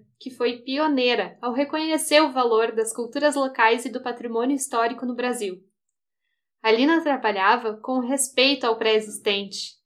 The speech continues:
e não apenas o físico representado pelos edifícios, mas também com respeito às culturas dos habitantes locais que davam vida aos seus projetos.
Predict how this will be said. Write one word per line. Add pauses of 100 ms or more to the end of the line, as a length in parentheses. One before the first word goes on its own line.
(140)
e
não
apenas
o
físico
representado
pelos
edifícios, (340)
mas
também
com
respeito
às
culturas
dos
habitantes
locais
que
davam
vida
aos
seus
projetos.